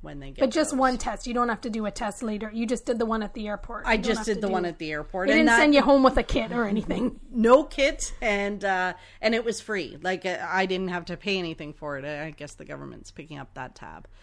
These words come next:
Speaker 1: But I'll tell you, Carrie, that airport was rammed. It was jam-packed. And
Speaker 2: Yeah, I've heard.
Speaker 1: all I kept thinking was, "Can you imagine if I managed to do four weeks in Florida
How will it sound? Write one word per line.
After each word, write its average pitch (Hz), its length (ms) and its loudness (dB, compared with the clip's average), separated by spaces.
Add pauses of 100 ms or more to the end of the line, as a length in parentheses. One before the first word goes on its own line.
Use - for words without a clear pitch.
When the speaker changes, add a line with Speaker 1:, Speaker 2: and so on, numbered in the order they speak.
(360)
Speaker 1:
But 151 240 -4 (340)
I'll 202 160 8
tell 202 240 0
you, 196 140 -2
Carrie, 214 300 -4
that 185 280 2
airport 175 460 -8
was 151 200 -12
rammed. 156 680 -8
It 180 120 -6
was 170 180 -4
jam-packed. 156 840 -8 (480)
And 175 160 -2
Speaker 2:
Yeah, 240 80 2
I've 226 100 -4
heard. 214 380 -6 (460)
Speaker 1:
all 214 200 4
I 208 80 4
kept 208 260 -4
thinking 196 340 -4
was, 175 300 -4 (460)
"Can 190 180 -4
you 247 180 -2
imagine 170 680 -4
if 175 200 -8
I 170 160 0
managed 180 420 -6
to 175 80 -10
do 156 160 -8
four 214 420 -2
weeks 247 380 -6
in 233 100 0
Florida 170 680 -4